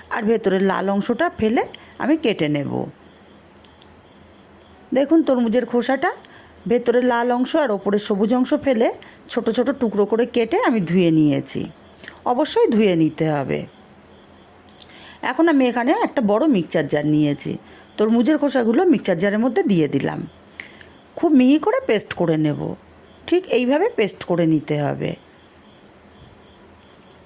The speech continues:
এবারে আমি গ্যাসে একটা কড়াই বসিয়ে দিয়েছি। দিয়ে দেবো এখানে দুই চামচ ঘি। ঘিটা গরম করে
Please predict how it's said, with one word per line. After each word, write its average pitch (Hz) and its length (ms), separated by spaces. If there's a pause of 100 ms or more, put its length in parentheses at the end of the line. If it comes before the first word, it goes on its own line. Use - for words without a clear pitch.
(320)
এবারে 320 380
আমি 262 220 (380)
গ্যাসে 233 360 (180)
একটা - 240
কড়াই 202 280
বসিয়ে 240 340
দিয়েছি। 311 380 (440)
দিয়ে 247 240
দেবো 254 180 (120)
এখানে 254 240 (140)
দুই 220 160
চামচ 214 400
ঘি। 175 200 (4000)
ঘিটা 240 360
গরম 262 300
করে 330 200